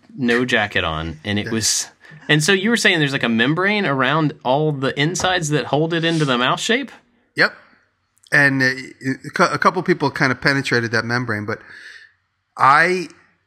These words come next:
Speaker 2: never knew that. Uh, Brant
Speaker 1: I didn't
Speaker 2: said
Speaker 1: either.
Speaker 2: just kinda gently cut down the back of the coat, you know, unzip the coat from bet-, behind the ears to the top of the tail. So we unzipped the coat and then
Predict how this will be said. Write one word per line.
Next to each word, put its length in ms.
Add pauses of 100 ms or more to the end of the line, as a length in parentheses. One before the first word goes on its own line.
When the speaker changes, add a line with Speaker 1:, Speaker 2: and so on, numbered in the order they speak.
(160)
Speaker 2:
never 300
knew 260
that. 300 (640)
Uh, 140
Brant 140 (120)
Speaker 1:
I 40
didn't 100
Speaker 2:
said 140
Speaker 1:
either. 160
Speaker 2:
just 100
kinda 180
gently 320
cut 280
down 160
the 80
back 420
of 140
the 80
coat, 560 (200)
you 120
know, 80
unzip 340
the 80
coat 260
from 200
bet-, 280
behind 300
the 100
ears 260
to 60
the 120
top 200
of 60
the 80
tail. 240
So 160
we 80
unzipped 380
the 60
coat 300 (460)
and 100
then 300